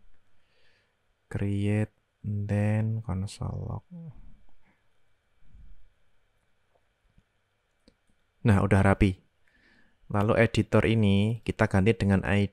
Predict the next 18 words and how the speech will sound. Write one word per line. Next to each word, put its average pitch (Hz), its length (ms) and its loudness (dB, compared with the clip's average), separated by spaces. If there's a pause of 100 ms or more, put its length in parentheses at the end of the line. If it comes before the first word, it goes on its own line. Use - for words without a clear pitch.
D 113 80 0 (400)
yang 107 240 4
mau 107 240 4
kita 104 400 2
inikan, 98 560 2 (240)
mau 101 240 4
kita 98 500 2 (2250)
ganti 98 300 4
dengan 104 220 4
C - 100 0
K 90 160 6
editor. 98 540 2 (120)
Tadi 98 220 0
kan, 123 380 4 (280)
eh, 98 160 0
komentar 95 480 4
ini. 98 280 2 (680)
Komentar, 98 840 2